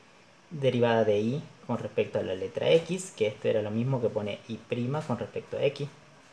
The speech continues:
¿o no? Entonces, la derivada de Y con respecto a X, yo quiero que aparezca de esta forma, pero no está aquí. Y bueno, es re sencillo. Fíjate que acá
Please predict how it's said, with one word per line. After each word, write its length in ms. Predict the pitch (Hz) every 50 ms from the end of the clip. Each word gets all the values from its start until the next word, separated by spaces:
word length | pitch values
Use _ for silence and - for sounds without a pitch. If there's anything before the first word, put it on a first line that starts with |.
| - - - - - - - - - -
¿o 80 | 120 117
no? 140 | 117 104 110 - - - - - - - - - - - - - - - -
Entonces, 440 | 131 127 117 131 117 110 - - - - - - - -
la 100 | - 113
derivada 240 | 110 113 123 135 143
de 80 | 156 165
Y 60 | 170
con 140 | 165 156 127
respecto 300 | 135 - 117 110 - 151
a 40 | 175
X, 160 | 175 - 120
yo 100 | 147 143
quiero 160 | - 190 196
que 60 | 165
aparezca 240 | 135 127 - 151 -
de 60 | 156
esta 120 | 151 - 135
forma, 300 | - 170 175 165 127 -
pero 180 | - 120 123
no 80 | 131 135
está 160 | 131 - 170
aquí. 240 | 160 - 117 98 95 - - - - -
Y 60 | 151 139
bueno, 220 | 131 113 113 123
es 120 | 143 143
re 100 | - 165
sencillo. 420 | - 165 143 123 - 110 90 - - - - - - - - - -
Fíjate 240 | 117 120 123 165 147
que 60 | 131
acá 320 | 117 160 175 202 - -